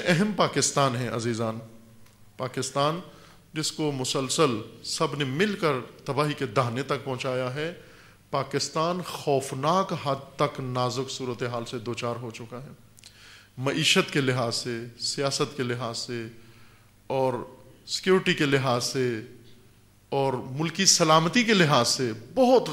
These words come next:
غلط حد، نقصان دہ حد تک پہنچ چکا ہے۔ آپ کو ملالہ کے چکر میں ڈال کر،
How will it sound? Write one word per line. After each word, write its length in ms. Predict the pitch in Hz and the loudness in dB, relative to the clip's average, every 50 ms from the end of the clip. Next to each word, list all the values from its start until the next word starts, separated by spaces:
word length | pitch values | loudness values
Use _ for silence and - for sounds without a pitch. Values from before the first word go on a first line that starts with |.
| 135 131 143 | -6 0 0
غلط 280 | 175 185 185 175 - 147 | 2 2 2 0 0 -2
حد، 340 | 143 147 - - - - - - - - - | -2 -2 -2 -4 -10 -16 -18 -18 -18 -14 -10
نقصان 440 | 143 139 - - - 151 135 135 135 | -10 -8 -6 -2 -2 0 0 2 2
دہ 40 | 151 127 | 2 2
حد 140 | 131 - - | 2 0 -2
تک 240 | - 127 - - - | -2 -4 -4 -4 -6
پہنچ 200 | 135 127 113 110 | -6 -6 -4 -4
چکا 220 | 131 - 131 127 | -6 -2 0 -2
ہے۔ 80 | 120 110 - - - - - - - - - - - _ - | -2 -2 -4 -10 -18 -20 -20 -20 -20 -20 -20 -20 -18 _ 0
آپ 280 | 156 165 175 165 170 | 4 4 4 4 4
کو 100 | 180 196 | 2 0
ملالہ 420 | 180 160 156 156 156 156 160 165 175 180 175 | 2 4 4 6 8 8 8 8 6 4 4
کے 80 | 175 | 0
چکر 320 | 175 - 175 160 - 175 170 | 0 2 0 2 4 2 2
میں 180 | 170 165 165 | 4 2 2
ڈال 240 | 156 147 147 147 156 | 4 4 4 4 4
کر، 180 | 151 165 156 | 4 2 2